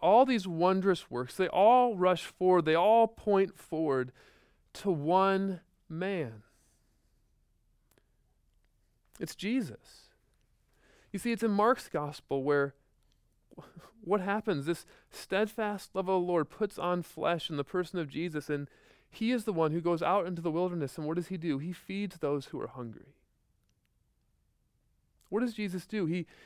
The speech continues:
he's the one who sees the man who's possessed by a demon,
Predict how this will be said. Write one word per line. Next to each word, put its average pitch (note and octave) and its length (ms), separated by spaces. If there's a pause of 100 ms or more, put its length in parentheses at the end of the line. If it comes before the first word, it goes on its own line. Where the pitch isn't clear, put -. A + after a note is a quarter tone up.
(120)
he's C4 340
the C4+ 80
one F#3 200
who E3+ 240 (460)
sees A#3 440
the A3 100
man G#3+ 280
who's G3 140
possessed G3 580
by F3+ 180
a E3+ 100
demon, D3+ 580